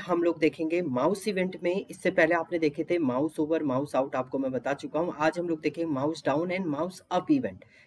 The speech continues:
कैसे ये वर्क परफॉर्म करते हैं आपके। तो कोड के through हम लोग देखेंगे, डायरेक्ट आप ओपन कर लीजिएगा अपने वीएस कोड को। तो सबसे पहले हम लोग एक फाइल क्रिएट कर लेते हैं यहाँ पर, फाइल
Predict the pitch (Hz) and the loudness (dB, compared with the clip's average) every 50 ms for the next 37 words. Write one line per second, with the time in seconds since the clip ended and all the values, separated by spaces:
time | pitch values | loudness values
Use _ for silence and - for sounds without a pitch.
0 | _ _ - 170 175 170 - 208 202 185 160 160 160 160 - - 160 151 160 151 | _ _ 4 4 4 4 2 0 -2 2 4 4 4 2 2 0 -2 0 2 0
1 | 139 135 135 135 127 127 143 139 131 131 131 131 190 214 233 - 233 196 - 151 | 0 2 0 0 0 0 0 0 0 -2 -2 -4 -4 -4 -4 -4 -8 -4 -2 0
2 | 143 151 151 - 156 - 156 160 147 139 135 143 139 - 135 131 127 147 147 156 | 0 0 0 -2 -4 -2 -2 -2 -2 -2 -2 -4 -4 -4 -4 -4 -2 -4 -4 -4
3 | 185 185 - 139 135 139 156 156 - 151 151 - 151 131 139 147 151 139 139 131 | -4 -2 0 0 0 0 -2 -2 -2 -4 -4 -4 -6 -6 -4 -6 -4 -4 -4 -4
4 | 131 127 127 135 131 135 127 127 - - 175 226 240 - - - _ _ _ 139 | -6 -8 -8 -8 -6 -6 -6 -6 -4 -4 -6 -6 -6 -10 -16 -20 _ _ _ 0
5 | 139 147 143 160 185 - - - - 151 123 - - - - - - _ _ - | 2 4 4 4 4 0 -6 -6 -2 -2 -2 -2 -4 -8 -16 -20 -20 _ _ -20
6 | _ - - - _ _ _ _ - 131 123 123 127 127 156 151 - 170 165 175 | _ -20 -20 -20 _ _ _ _ -6 -6 -6 -6 -4 -4 -6 -2 -2 0 0 2
7 | 165 170 165 165 165 165 160 165 156 - - 160 160 175 165 180 170 170 156 - | 2 4 2 2 0 -2 -4 -6 -8 0 4 4 4 4 2 -2 -2 -2 -2 0
8 | - 170 160 165 151 - 170 165 160 151 147 147 - 185 208 - - - _ - | -2 0 0 0 0 0 0 0 0 -2 -2 -2 -4 -6 -8 -10 -14 -20 _ -2
9 | 147 139 139 156 196 | 0 0 0 0 -2